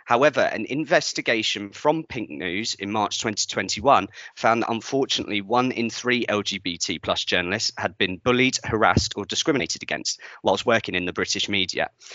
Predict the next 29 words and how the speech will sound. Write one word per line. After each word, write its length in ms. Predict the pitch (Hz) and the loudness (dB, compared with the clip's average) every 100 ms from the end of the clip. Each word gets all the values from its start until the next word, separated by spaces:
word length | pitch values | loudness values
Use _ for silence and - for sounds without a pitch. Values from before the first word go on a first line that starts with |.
| - - | -16 -4
I 60 | 95 | -2
will 160 | 107 | 6
ask 180 | 117 113 | 4 6
Benjamin 380 | 107 95 95 87 | -2 -2 -4 -2
about 300 | 85 85 - | 2 2 2
this 180 | 85 - | -6 -4
a 60 | |
bit 180 | 78 58 | -8 -4
later 400 | 80 - - 98 | -6 -4 -2 -2
on. 140 | 65 - _ _ - - - - - - | -2 -4 _ _ -12 -12 -16 -18 -16 4
So, 260 | 214 156 | 8 8
Benjamin, 640 | 101 170 175 143 101 90 - - | 8 4 4 0 -2 -4 -10 0
moving 280 | 165 165 147 | 2 4 2
on 120 | 135 | 0
to 160 | - 131 | -2 0
some 220 | 147 127 | 0 0
of 40 | |
the 80 | 123 | -2
questions 640 | - 131 - - 104 95 | 2 4 4 0 -4 -4
then. 260 | - 101 135 | 2 2 2
Thank 300 | 147 160 - | 0 0 0
you 60 | 139 | -2
again 260 | 139 135 | 0 0
for 140 | - 117 | -2 0
joining 360 | 127 104 95 | 2 4 2
us 200 | 92 - | -2 -4
today. 420 | - 98 90 120 - - - - | -6 -2 0 -2 -6 -18 -18 -4
Um, 220 | 127 131 131 | 2 2 2
I 140 | 135 | -4